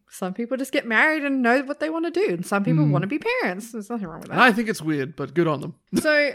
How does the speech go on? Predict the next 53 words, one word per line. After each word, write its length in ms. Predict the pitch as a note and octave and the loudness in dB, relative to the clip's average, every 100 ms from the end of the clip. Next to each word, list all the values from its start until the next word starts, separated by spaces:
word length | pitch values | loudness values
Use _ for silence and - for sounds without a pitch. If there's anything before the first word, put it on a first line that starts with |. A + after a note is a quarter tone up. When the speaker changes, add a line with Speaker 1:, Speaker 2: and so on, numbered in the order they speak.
| - - | -6 4
Speaker 1:
um, 300 | C#4 C4+ A#3+ - - | 4 6 2 -6 -10
they 220 | G#3+ C#4 | 0 2
wanna 160 | G4+ G4+ | 4 2
have 80 | |
a 60 | D#4+ | 2
big 160 | D#4 - | -2 0
family. 440 | C#4+ F4 G3+ - _ D#3+ | 0 0 -6 -10 _ 4
Speaker 2:
Ugh. 180 | F3 - _ - | 4 4 _ -4
How 120 | F3+ G3+ | 4 8
are 20 | |
you 40 | G3+ | 8
gonna 80 | |
Speaker 1:
So 60 | F3+ | 6
Speaker 2:
afford 200 | F#3+ E3 | 4 2
that? 160 | C#2+ - _ | -2 -10 _
Barely 260 | C#3 F#3+ F3+ | 2 4 4
afford 260 | - F3+ D#3+ | 4 2 4
to 80 | |
have 280 | E3 D#3 C3 _ - | 2 0 -4 _ 2
two 160 | G#3+ | 4
people 320 | F3+ F#3 E3 | 6 4 4
in 60 | D#3+ | 2
this 140 | E3+ | 2
house 260 | F#3 D#3+ C#3 | 4 2 0
and 120 | C#3+ | 0
two 140 | F#3 E3 | 4 4
cats. 380 | F3 D#3+ - - | 4 2 0 0
Speaker 1:
I 60 | |
don't 140 | A3+ F#3+ | 2 0
know, 100 | F#3 | -4
but 120 | G3 | 2
people 240 | D4+ A#3 F3+ | 4 4 2
do 240 | F3 E3+ | 0 0
it. 60 | - | 0
I 60 | F#3+ | 2
mean, 160 | F#3+ | 4
my 120 | G3+ F3+ E3+ | 4 2 -2
auntie's 180 | E3+ E3 | -2 -4
got 160 | - | -4
eight 180 | - - | -4 -4
kids 260 | F#3+ F3 F3+ | -4 -4 -4
and 120 | F3 | -2
they 100 | F3+ | 0
somehow 320 | C#3+ D#3+ D#3 | -2 -4 -4
did 180 | F#3 F#3 | -4 -6
it. 160 | - - | -8 -10
So, 320 | G3 E3+ F#3+ - - | -8 -8 -10 -10 2
I 100 | C4+ | 4
don't 80 | A3 | 4
know. 140 | F#3 F3 | -2 -4
You 140 | A#3+ C4 | -2 4
manage. 400 | A3+ F#3 D#3+ - _ - | 4 2 -8 -20 _ 2
<laughs> 140 | C#4 | 4